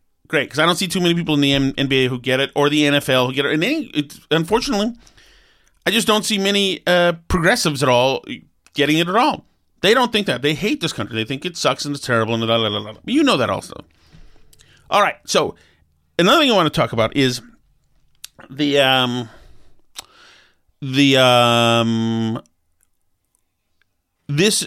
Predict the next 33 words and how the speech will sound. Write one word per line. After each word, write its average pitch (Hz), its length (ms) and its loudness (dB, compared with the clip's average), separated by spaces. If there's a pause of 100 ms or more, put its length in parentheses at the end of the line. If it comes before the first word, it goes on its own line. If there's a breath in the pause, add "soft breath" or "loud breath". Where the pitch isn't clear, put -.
story 160 760 0
about 139 320 2
the 135 100 -4
dads 143 340 2
on 131 160 0
duty. 110 220 -2
So 135 120 -6
Shreveport, 185 680 -4
Louisiana, 131 600 -2 (840 loud breath)
there 156 100 2
have 135 80 -2
been 151 80 0
all 160 160 2
sorts 165 240 -4
of 120 80 -6
fights. - 580 -4
Like, 120 160 -10
it's - 160 -8
been 135 140 -2
a 127 80 2
horrifically, 139 720 -2 (100)
um, 107 800 0 (120)
violent 143 440 0
year. 151 140 -2
It's 165 100 -6
been 247 100 -2
a 226 40 -2
bla-, 180 220 2
violent 143 280 -2
year 127 140 2
in 113 140 0
many 135 300 0
cities, 92 500 -6